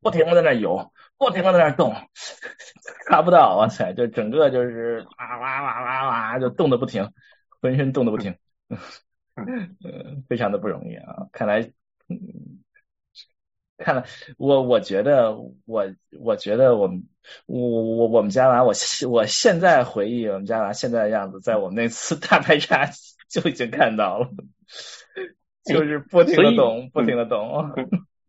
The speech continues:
Speaker 2: 是吗？你大排查你是可以看到他的那个动，
Speaker 1: 对。
Speaker 2: 他是，他是什么样？就是这本书里会有那种什么三维的超声，但是我这边在医院做都没有三维。
Speaker 1: 我没有，我没有做过三维超声啊。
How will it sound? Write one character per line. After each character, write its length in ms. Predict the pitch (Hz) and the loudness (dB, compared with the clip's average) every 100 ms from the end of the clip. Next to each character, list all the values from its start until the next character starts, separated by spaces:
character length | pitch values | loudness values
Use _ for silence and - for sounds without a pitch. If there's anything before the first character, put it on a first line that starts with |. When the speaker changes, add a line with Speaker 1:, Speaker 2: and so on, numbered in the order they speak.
| - - | -20 -12
Speaker 2:
是 220 | - 135 | 0 2
吗？ 240 | 107 104 - - - | 2 -4 -10 -16 -2
你 160 | 139 | 0
大 220 | 113 233 226 | 2 2 0
排 240 | - 170 | 0 -2
查 180 | - 147 | 0 -2
你 160 | 147 | -2
是 180 | 107 160 151 | -6 -6 -4
可 160 | - | -2
以 180 | 151 110 _ | -4 -4 _
看 260 | - 185 | -4 -2
到 200 | 151 120 | 0 -4
他 200 | 110 - | -4 -4
的 200 | 117 123 | -4 -4
那 160 | 120 127 | -8 -6
个 200 | 117 110 _ _ _ _ _ - | -6 -6 _ _ _ _ _ 0
动， 280 | 220 170 | 2 2
Speaker 1:
对。 0 | 202 | -2
Speaker 2:
他 180 | 196 | -2
是， 100 | 196 - | -4 -6
他 180 | - 220 | 0 0
是 120 | 180 | 0
什 140 | - | -4
么 80 | 113 | -2
样？ 140 | 135 - _ | -4 -6 _
就 100 | 214 | 0
是 160 | 196 - _ | 0 -2 _
这 100 | - | -2
本 180 | 226 143 | 2 2
书 200 | 120 202 | 0 -2
里 120 | 196 | 0
会 280 | 127 - 208 | 0 0 0
有 160 | 139 113 | 0 -4
那 160 | 135 | -10
种 180 | 147 113 | -10 -12
什 100 | - | -12
么 80 | 117 | -16
三 340 | - 190 196 | -8 -4 -4
维 140 | 196 113 | -4 -8
的 120 | 113 | -10
超 240 | - 117 | -8 -8
声， 180 | 113 117 | -6 -6
但 140 | 113 170 | -2 -2
是 80 | 165 | -2
我 160 | 107 | -4
这 120 | - | -8
边 200 | 165 147 | -2 -2
在 140 | 135 123 | 0 -4
医 100 | 120 | -4
院 240 | 135 127 | -4 -4
做 200 | 110 127 | -4 -4
都 180 | 110 98 | -2 -2
没 120 | 87 | -2
有 140 | 90 90 | -2 -4
三 220 | 80 110 | -4 -6
维。 60 | 113 | -4
Speaker 1:
我 60 | |
没 0 | |
有， 60 | 101 | -4
我 20 | |
没 80 | 104 | -2
有 80 | 101 | -2
做 100 | 98 | -2
过 100 | 92 | -6
三 180 | 104 90 | -6 -4
维 120 | 98 | -4
超 180 | 95 85 | -6 -8
声 160 | 85 - | -8 -10
啊。 360 | - - - | -8 -8 -10